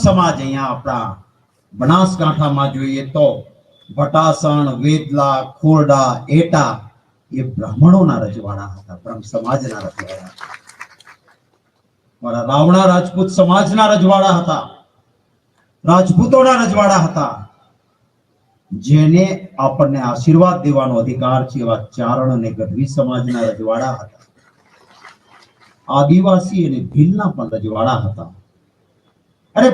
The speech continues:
પાટીદારો પાસે પટ્ટા હતા. અને એટલે જે પાટીદાર કહેવાયા, એમના પણ નાના નાના રજવાડા હતા.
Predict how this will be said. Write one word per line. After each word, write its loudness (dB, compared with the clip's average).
પાટીદારો 4
પાસે 2
પટ્ટા 2
હતા. -6
અને -4
એટલે -4
જે 2
પાટીદાર 2
કહેવાયા, -6
એમના 0
પણ 0
નાના -4
નાના -12
રજવાડા -6
હતા. -14